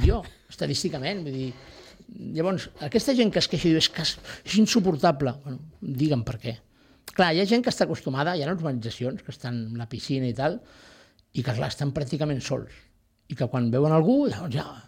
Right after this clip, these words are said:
i això el canvi de cara, vull dir, jo entenc que pot arribar a incomodar i dius, "Ostres, aquests estan en un apartament o s'han colat a la piscina?"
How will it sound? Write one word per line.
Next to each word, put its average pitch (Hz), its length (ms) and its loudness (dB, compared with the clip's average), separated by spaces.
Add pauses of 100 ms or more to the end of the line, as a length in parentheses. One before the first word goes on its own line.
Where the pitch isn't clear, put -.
i 156 100 -4
això 196 180 0
el 180 60 0
canvi 170 240 2
de 143 100 2
cara, 175 320 -2
vull 156 140 -4
dir, 139 140 -4 (640)
jo 151 100 -2
entenc 202 300 2
que 156 80 2
pot 127 220 -4 (240)
arribar 127 280 0
a - 40 2
incomodar 127 440 0
i 127 60 2
dius, 123 200 0
"Ostres, 180 260 -2
aquests 190 240 -2
estan 180 240 0
en 151 100 -4
un 143 80 -2
apartament 170 540 -6 (360)
o 156 120 2
s'han 185 160 2
colat 165 260 4
a 156 60 6
la 143 80 4
piscina?" 110 400 -2